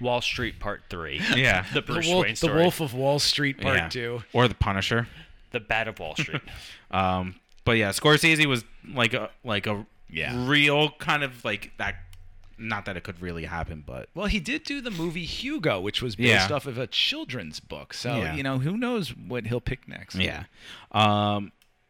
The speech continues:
Speaker 2: worst superhero movie. We c-, we can, if you have five, we could do five. Again, kind of rapid fire them, though. Five-ish.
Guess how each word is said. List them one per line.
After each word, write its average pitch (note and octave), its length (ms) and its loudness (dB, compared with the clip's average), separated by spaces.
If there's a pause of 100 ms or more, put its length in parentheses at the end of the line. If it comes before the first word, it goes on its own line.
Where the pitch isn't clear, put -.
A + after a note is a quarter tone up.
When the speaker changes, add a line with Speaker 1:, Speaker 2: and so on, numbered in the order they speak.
(160)
Speaker 2:
worst D#3+ 640 2
superhero B2+ 920 -2
movie. G2+ 420 -6
We C#3+ 180 6
c-, - 140 -8
we F#3+ 120 -2
can, D#3 380 -4 (340)
if B2+ 140 -2
you B2+ 120 2
have D3 220 4
five, D3+ 300 2
we C#3+ 100 -2
could B2+ 120 -4
do B2+ 120 -4
five. D3 720 4 (560)
Again, A2+ 480 -2
kind B2 180 -2
of G2+ 80 -4
rapid F#2 280 -2
fire D#2+ 260 -6
them, D#2+ 220 -8
though. D#2+ 220 -6
Five-ish. G#2 760 0